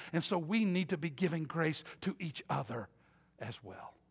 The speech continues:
Again, from Romans fourteen, the beginning of the chapter, verses one through three. Romans fourteen just nails this down, folks. That's another, you need to read that one as well. It's not in the,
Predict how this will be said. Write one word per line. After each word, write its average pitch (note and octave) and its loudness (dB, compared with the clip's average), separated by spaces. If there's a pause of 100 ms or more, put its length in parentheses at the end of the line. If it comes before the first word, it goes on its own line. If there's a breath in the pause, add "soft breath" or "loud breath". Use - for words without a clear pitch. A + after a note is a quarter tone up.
(1900)
Again, C#3 0
from B2 -4
Romans B2 -4
fourteen, A#2 -6 (1600 soft breath)
the A#2+ -8
beginning C3 0
of A2 0
the A2+ 0
chapter, A2 -4
verses A2 -6
one B2 -2
through A#2+ -8
three. A#2+ -4 (2500)
Romans E3 2
fourteen C#3 -2
just A2+ -6
nails B2 -2
this G#2 -12
down, G#2+ -6
folks. F2+ -16
That's - -14
another, G#2+ -8 (100)
you B2 -8
need A2+ -8
to G2+ -12
read G2+ -10
that F#2+ -6
one G2 -12
as F#2+ -14
well. F#2+ -12 (680 soft breath)
It's - -12
not A#2 0
in G#2+ -4
the, G2 -6